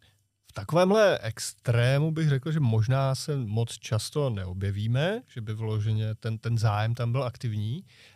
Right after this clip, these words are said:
ale já si myslím, že totiž ta, ta příprava na tu krizovou komunikaci, že často probíhá jako nepojmenovaně právě v rámci třeba těch strategických prací. Jo, že, že ve chvíli, kdy už jako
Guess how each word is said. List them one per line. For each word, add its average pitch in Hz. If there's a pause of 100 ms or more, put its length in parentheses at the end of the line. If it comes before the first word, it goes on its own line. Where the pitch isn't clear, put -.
(140)
ale 139 (400)
já 120
si -
myslím, 156
že 147
totiž 156 (120)
ta, 135
ta 123
příprava 202
na 120
tu 123
krizovou 131
komunikaci, 123
že 131
často - (300)
probíhá 135
jako 151
nepojmenovaně 135 (280)
právě 131
v 139
rámci 139
třeba 135
těch 139
strategických 131
prací. - (640)
Jo, 135
že, 175
že 135 (100)
ve 127
chvíli, 151
kdy 143
už 151
jako 156